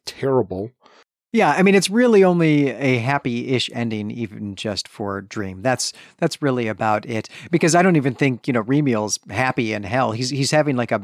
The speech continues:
Speaker 2: a mad scientist transformation, essentially. And, yeah, they both would have been better off staying in heaven. So, right, I mean, it just tells us that,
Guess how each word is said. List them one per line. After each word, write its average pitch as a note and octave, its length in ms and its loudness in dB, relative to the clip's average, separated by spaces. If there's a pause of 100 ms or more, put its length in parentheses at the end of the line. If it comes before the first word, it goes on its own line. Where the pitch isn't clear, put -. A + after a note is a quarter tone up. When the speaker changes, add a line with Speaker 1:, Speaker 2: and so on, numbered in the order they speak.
(100)
Speaker 2:
a B2+ 80 -4
mad B2+ 340 0
scientist C3+ 600 -2
transformation, A2 800 -6
essentially. A#2+ 720 -4
And, A2 320 -6 (300)
yeah, C3+ 100 2
they C3+ 120 0
both C3 280 -2
would A#2+ 80 -4
have G#2 160 -12
been A2 180 -6
better A2 300 -2
off G#2+ 240 -2
staying G#2+ 380 -6
in G#2 160 -10
heaven. G#2 460 -6
So, G#2+ 320 -4 (260)
right, B2+ 340 -2
I D3 60 -2
mean, C3+ 200 0
it D3 140 0
just D3+ 220 0
tells C3+ 260 0
us A#2+ 200 0
that, A#2 240 -2